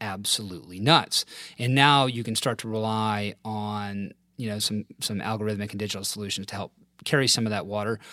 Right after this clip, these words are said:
Um, one of the th-, one of the cool things, uh, you know, so law firms are starting to get smarter about the need for better business intelligence, like other businesses.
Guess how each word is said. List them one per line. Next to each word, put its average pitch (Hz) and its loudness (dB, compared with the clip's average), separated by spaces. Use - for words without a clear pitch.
Um, 107 0
one 160 6
of 214 4
the 160 4
th-, - -8
one 170 6
of 185 2
the 156 2
cool 196 4
things, 127 2
uh, - -6
you 147 -6
know, 120 -2
so 123 2
law 170 8
firms 202 2
are 175 4
starting 143 2
to 113 -4
get 110 -6
smarter 120 2
about 117 -2
the 117 -2
need 113 0
for 107 -4
better 107 -2
business 104 0
intelligence, 92 -8
like 117 -4
other 117 -4
businesses. 127 -4